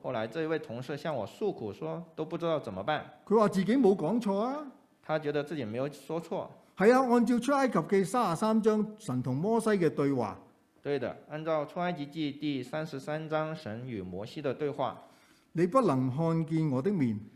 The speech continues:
Speaker 1: 「你不能看見我的面。」
Speaker 2: 因為人見我嘅面係不能存活嘅。
Speaker 1: 因為人見我的面不能存活。
Speaker 2: 但係呢節聖經嘅前一節，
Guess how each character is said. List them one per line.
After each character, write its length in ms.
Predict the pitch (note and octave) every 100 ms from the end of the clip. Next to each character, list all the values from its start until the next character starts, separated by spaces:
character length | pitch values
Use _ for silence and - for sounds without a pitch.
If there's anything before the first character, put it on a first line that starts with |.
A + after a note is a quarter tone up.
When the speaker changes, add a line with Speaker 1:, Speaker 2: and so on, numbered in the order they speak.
| -
Speaker 1:
「你 180 | - G#2
不 140 | F2+ B2
能 160 | A#2+
看 180 | B2+ D#3
見 140 | D3
我 100 | A#2
的 60 | F2
面。」 240 | A#2 C#3 - -
Speaker 2:
因 100 | C4
為 120 | C#4 G3+
人 240 | D3 C#3+
見 180 | E3+ G3+
我 220 | F#3 F3+
嘅 20 | F3+
面 180 | D3+
係 140 | C#3 C3
不 140 | A#3+
能 180 | F3+ B2
存 240 | - A#2
活 100 | B2+
嘅。 200 | C#3+ E3 E3+ -
Speaker 1:
因 120 | D#3
為 120 | D3+
人 260 | G#2+ G2 A#2+
見 180 | E3 D#3+
我 120 | G2+
的 80 | G2+
面 280 | C3 C3+ G#2+ - -
不 80 | C3
能 160 | A2+
存 180 | A#2 A2
活。 260 | - G2 G#2 - - _
Speaker 2:
但 160 | G#3+ A#3
係 40 |
呢 180 | D#4+ E4
節 180 | C4+ G#3+
聖 220 | A#3+ B3
經 220 | C#4+ D4
嘅 100 | A#3
前 260 | G3+ - C3+
一 60 |
節， 380 | G3+ C4+ C4+ F#3+